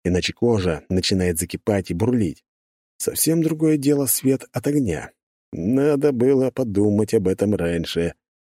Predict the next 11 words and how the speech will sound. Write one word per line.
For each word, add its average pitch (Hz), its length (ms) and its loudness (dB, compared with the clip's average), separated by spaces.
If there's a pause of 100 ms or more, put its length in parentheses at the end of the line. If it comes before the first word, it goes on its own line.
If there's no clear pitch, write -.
Скорее 73 320 -2
всего, 85 360 0
против - 420 -6
этой 82 160 0
твари 87 340 0
хватило 85 420 -2
бы 82 140 -2
одного 82 420 0
небольшого 90 640 0
ультрафиолетового 90 800 -2
фонарика. 98 720 -2